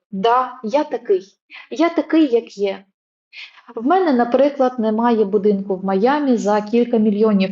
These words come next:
але ось житло, де я знаходжусь. Ось моя собака, ось моя кухня, ось я, ось те, що я думаю, ось то, що мене лякає.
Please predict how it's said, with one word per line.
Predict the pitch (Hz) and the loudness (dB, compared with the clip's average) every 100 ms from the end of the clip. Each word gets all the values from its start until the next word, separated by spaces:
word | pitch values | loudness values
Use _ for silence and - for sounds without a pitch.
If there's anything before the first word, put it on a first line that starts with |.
| 190 | 0
але | 202 226 226 | 2 2 2
ось | 254 254 214 - - 185 | 2 4 2 -2 -12 -8
житло, | 180 190 262 370 392 | -4 -2 0 2 0
де | 196 190 | 0 0
я | 196 254 262 | 2 0 -4
знаходжусь. | - 208 208 196 175 180 - - - _ _ _ | -2 -2 0 -2 -2 -8 -16 -18 -20 _ _ _
Ось | 262 359 - | 0 0 2
моя | 208 202 185 165 | 2 2 2 -2
собака, | - 196 214 311 311 285 277 - | -4 0 2 2 2 0 -2 0
ось | 240 202 - - 208 | 2 2 -4 -8 0
моя | 208 185 170 | 2 2 0
кухня, | 311 320 - 269 240 247 _ | 0 0 0 -4 -4 -8 _
ось | 240 285 302 - | -2 0 0 -4
я, | 196 202 165 - | -2 0 0 0
ось | 269 262 | 0 0
те, | - 262 | 0 0
що | - | 2
я | 202 185 | 0 2
думаю, | 180 285 349 339 302 285 | 2 0 0 0 0 0
ось | 240 233 - | 0 -2 0
то, | 285 | 0
що | 339 - | 0 2
мене | 208 202 214 226 220 | 2 2 0 0 -2
лякає. | 208 208 208 180 160 156 | -2 0 0 0 -2 -8